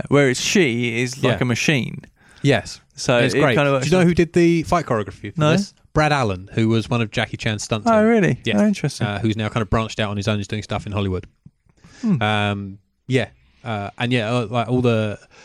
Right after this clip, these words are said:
Speaker 2: so the fights are all good and cinematic,
Speaker 1: Yeah.
Speaker 2: but the technique is just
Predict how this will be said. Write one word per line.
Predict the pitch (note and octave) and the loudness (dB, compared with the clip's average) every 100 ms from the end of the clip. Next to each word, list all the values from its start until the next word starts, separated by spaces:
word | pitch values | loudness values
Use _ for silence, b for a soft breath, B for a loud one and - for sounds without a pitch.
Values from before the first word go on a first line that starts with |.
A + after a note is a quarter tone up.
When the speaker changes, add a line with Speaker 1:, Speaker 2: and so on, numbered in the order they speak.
| b | b
Speaker 2:
so | - B2+ | -2 0
the | B2+ | 0
fights | - F3+ C#3+ - | 0 0 0 2
are | C#3 | 4
all | C#3 C3 A#2+ - _ _ _ _ _ _ B2 G#2+ | 4 4 2 -2 _ _ _ _ _ _ -20 -2
good | D3 D3 A#2+ | 2 4 2
and | G#2 | -2
cinematic, | - C3+ A#2 C3+ B2+ - G2 - | -2 -2 0 -2 -4 -8 -8 0
Speaker 1:
Yeah. | C3+ B2+ A2 A2 | 2 4 2 -4
Speaker 2:
but | - | -6
the | B2 | -2
technique | - C3 C#3 C3 | 0 2 0 2
is | C#3+ - | 0 0
just | - C3 | 0 0